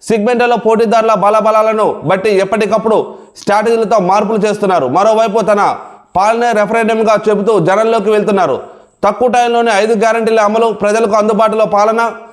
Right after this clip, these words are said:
ఫీల్ గుడ్ ఫ్యాక్టర్ అని కలిసి పద్నాలుగు, పద్నాలుగు సీట్లు గె-, గెలుస్తాయని బా-, ధీమా, ధీమా వ్యక్తం చేస్తున్నారు సీఎం రేవంత్ రెడ్డి.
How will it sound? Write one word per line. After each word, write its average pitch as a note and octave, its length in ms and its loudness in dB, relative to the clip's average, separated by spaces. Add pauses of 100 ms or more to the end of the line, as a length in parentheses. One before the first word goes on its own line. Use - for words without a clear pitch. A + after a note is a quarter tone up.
(280)
ఫీల్ A#3+ 260 0
గుడ్ G3+ 180 0
ఫ్యాక్టర్ G#3+ 420 0
అని G3+ 240 2
కలిసి G#3 340 0
పద్నాలుగు, G#3 680 0 (460)
పద్నాలుగు G#3 300 0
సీట్లు A3+ 240 0
గె-, G#3 260 0
గెలుస్తాయని A3 520 0
బా-, F#3+ 200 0
ధీమా, G#3 420 0 (100)
ధీమా A3 240 2
వ్యక్తం A3 300 0
చేస్తున్నారు G#3 400 0
సీఎం G3+ 300 0
రేవంత్ F#3+ 280 0
రెడ్డి. D3+ 280 0